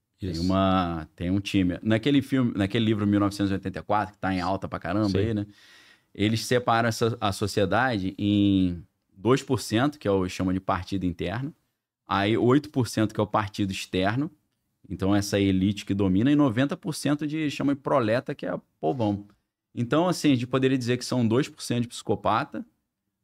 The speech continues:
Speaker 1: com, comandando oito por cento de histérico e controlando a multidão inteira, que, transformando eles em neuróticos, entendeu?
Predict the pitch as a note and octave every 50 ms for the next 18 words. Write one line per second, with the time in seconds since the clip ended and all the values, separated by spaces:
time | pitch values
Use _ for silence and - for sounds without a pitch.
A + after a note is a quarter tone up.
0 | _ _ B2 B2+ B2 - - - - C3+ C3+ C3+ B2+ A2+ A2 A2 A2+ A2+ A2 G#2+
1 | A2 A#2+ C3 C3 - - B2 A2+ - - G#2+ G2+ A2 G#2+ F#2+ F#2+ G2+ G2 G2 F#2+
2 | - - - G2 G2+ G#2+ A#2 C#3 C#3 - A#3 C#4 - _ _ _ _ _ _ _
3 | _ _ - C3+ C3 - D3 D3+ E3 D#3 F3+ F3 E3+ D3 C3+ C3 C#3+ D#3 E3 F3+
4 | E3+ D#3 D3+ D3+ D3+ D3+ - C3+ C3+ C#3+ D#3+ F#3+ F#3+ - C#3+ C#3+ D3+ D#3 - -
5 | E3+ E3+ F3+ - - D3 - - C#3+ C#3+ C#3 - D3 C3 C3 C3+ C#3 C#3+ C#3 C#3+
6 | C#3 D3+ D#3 D#3+ F3 F3+ D#3+ C#3+ B2+ - - - - - _ _ _ _ _ _
7 | _ _ _ _ _ - F#2 G#2 C3